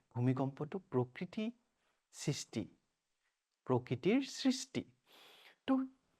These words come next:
ধ্বংসলীলা হৈছিলে সেই সময়ত। ক'ত হৈছিলে? গুজৰাট ৰাজ্যৰ ভুজ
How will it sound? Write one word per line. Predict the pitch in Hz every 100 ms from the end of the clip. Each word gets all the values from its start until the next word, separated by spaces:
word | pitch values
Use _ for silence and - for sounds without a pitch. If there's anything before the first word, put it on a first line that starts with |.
| -
ধ্বংসলীলা | 196 214 190 185 170 143 135
হৈছিলে | 120 113 - - - -
সেই | 117
সময়ত। | - 104 82 - - _ _ _ _ _ - _ _ _ _
ক'ত | 185 208
হৈছিলে? | 127 135 - - 104 90 - - _ _ _ _ _ _ _ 107
গুজৰাট | 107 107 135 127 113 123 117 - 120
ৰাজ্যৰ | 117 110 - - 110 107
ভুজ | 101 110 143